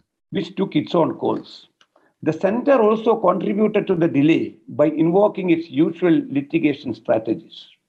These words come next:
The court might have been conscious of this processual injustice meted out to Perarivalan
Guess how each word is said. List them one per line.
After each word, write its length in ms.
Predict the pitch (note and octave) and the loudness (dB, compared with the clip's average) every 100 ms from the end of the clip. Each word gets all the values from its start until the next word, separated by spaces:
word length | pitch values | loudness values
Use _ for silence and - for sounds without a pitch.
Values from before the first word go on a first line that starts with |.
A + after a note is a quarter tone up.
| _ _ _ _ _ - | _ _ _ _ _ -6
The 100 | C#3+ | -4
court 440 | D3+ G3 C4 C4+ G#3+ | 0 0 0 0 -2
might 220 | G3+ G3 | 0 2
have 240 | G#3+ A3+ | 0 2
been 180 | A3+ F#3+ | 0 0
conscious 480 | - G3+ A3 A#3 A3+ | 2 0 0 -2 0
of 160 | G3 D#3 | -2 -2
this 160 | E3+ | -8
processual 720 | - F3 F#3 G3+ A#3+ F#3+ G3+ D3+ | -6 -2 0 0 -4 -2 0 2
injustice 800 | C3+ A2 F#3+ - - G2 _ _ _ _ _ - | 0 -2 -4 -4 -12 -12 _ _ _ _ _ 0
meted 340 | D#3+ F3 A3+ | 2 2 2
out 260 | B3 A#3+ - | 2 0 0
to 160 | A3 | 0
Perarivalan 920 | G#3 - - F#3 F3 D3 B2 G2+ F#2+ | 2 2 4 4 2 2 0 -4 -6